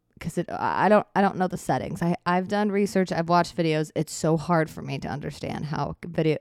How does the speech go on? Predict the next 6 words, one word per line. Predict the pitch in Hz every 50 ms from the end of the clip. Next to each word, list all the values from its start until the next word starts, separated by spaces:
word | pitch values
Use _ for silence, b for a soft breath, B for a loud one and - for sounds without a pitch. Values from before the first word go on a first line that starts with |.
| -
a | - 151
video | 156 156 147 147 151 151
camera | 156 - 185 165 160 165 165 165 165 - -
works. | - 165 160 160 156 - - - - - - _ b b b b b b b _ _ _ _ _ - - - 185
So | - - 214 196 190 185 180 -
again, | - 185 175 196 190 185 180 180 170